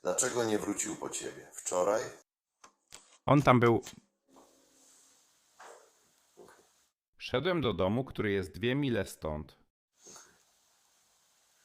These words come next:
Speaker 1: Dobrze, wyjaśnij nam tę chronologię.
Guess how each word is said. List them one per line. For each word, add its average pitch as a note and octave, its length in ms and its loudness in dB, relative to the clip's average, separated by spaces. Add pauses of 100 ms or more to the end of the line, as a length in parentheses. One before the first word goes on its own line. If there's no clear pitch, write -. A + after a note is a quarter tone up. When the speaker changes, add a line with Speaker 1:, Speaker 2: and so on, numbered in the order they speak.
(760)
Speaker 1:
Dobrze, D2 400 -4
wyjaśnij D2+ 560 0
nam C2+ 180 -6
tę - 120 -10
chronologię. C#2 720 -6